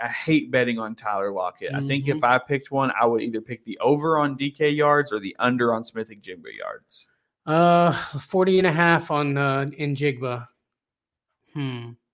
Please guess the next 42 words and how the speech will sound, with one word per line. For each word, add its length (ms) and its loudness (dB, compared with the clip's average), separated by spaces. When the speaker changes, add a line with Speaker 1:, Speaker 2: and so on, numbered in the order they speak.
Speaker 2:
Or 720 0
fifty-seven 540 0
and 120 2
a 40 0
half 260 0
on 140 0
Metcalf. 400 -4
I 100 8
like 180 8
the 80 0
Metcalf. 480 2
You 60 4
wanna 120 4
take 160 4
the 120 6
over? 300 6
Speaker 1:
Let's 160 -10
do 180 -8
it. 100 -10
Speaker 2:
Let's 360 6
take 340 2
the 240 2
over, 320 0
man. 580 0
Let's 240 2
review 480 2
what 220 2
we 100 0
got. 260 2
We 80 0
got 260 4
Dak 320 6
Prescott, 680 6
um, 560 2
o-, 140 -8
over, 600 6
uh, 120 4
one 400 2
interception. 840 -4
We've 160 2
got 220 4
him. 220 -4